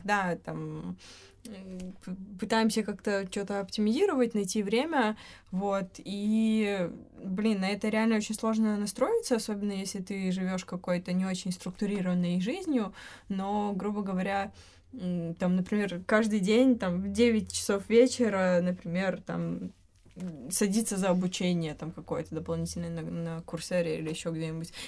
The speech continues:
Или, наоборот, утром, там, до завтрака, там, читать книгу. Ну, то есть у тебя это время выделено только на эту задачу, там, например. Я думаю, что это хорошо так, скажем так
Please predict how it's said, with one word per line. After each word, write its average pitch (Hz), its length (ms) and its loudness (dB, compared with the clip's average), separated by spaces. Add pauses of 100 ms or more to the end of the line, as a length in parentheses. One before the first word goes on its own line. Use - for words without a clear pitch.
Или, 196 160 0
наоборот, 202 540 2
утром, 202 400 0
там, 180 260 0 (240)
до 190 420 0
завтрака, 185 720 0
там, 170 200 -2
читать 185 400 -2
книгу. 190 460 0
Ну, 180 180 2
то 208 100 2
есть 196 240 -2 (120)
у 220 60 2
тебя 208 420 4
это 196 360 0 (100)
время 220 500 4
выделено 233 440 6 (180)
только 240 320 4
на 190 200 0
эту 190 160 -6
задачу, 175 560 0
там, 170 100 -2
например. 165 420 -4 (760)
Я 175 160 -2
думаю, 196 360 -4
что 180 480 -2
это 185 500 -2 (960)
хорошо 220 420 0
так, - 500 -8 (400)
скажем 202 380 -6
так 202 360 -6